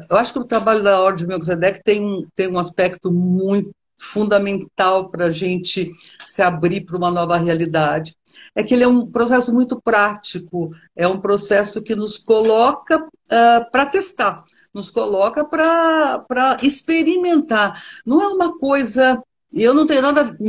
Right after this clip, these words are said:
nada, nada contra a teoria e, e conceitos, e mergulhar em conceitos e em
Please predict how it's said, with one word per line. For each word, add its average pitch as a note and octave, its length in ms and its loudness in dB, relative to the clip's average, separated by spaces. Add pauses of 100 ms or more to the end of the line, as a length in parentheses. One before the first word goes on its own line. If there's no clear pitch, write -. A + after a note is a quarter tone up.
(180)
nada, A#3+ 400 0
nada B3+ 240 0
contra D4 300 0
a D4+ 60 -4
teoria A#3+ 840 2
e, G3 540 -6
e - 180 -12
conceitos, F3+ 880 0
e F3+ 60 -4
mergulhar F3 460 -6
em E3+ 80 -8
conceitos F3+ 960 0
e F#3 40 -6
em F3+ 360 -4